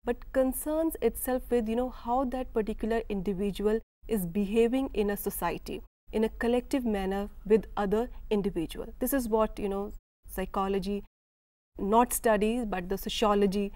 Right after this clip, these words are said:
studies this particular aspect. Now let's talk about the difference between the sociology and psychology. When we talk about,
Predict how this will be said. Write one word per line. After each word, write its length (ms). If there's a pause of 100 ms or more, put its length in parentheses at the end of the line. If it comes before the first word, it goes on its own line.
studies 440
this 180
particular 500
aspect. 580 (200)
Now 80
let's 320
talk 260
about 300
the 80
difference 500
between 460
the 80
sociology 640
and 160
psychology. 640
When 160
we 100
talk 300
about, 340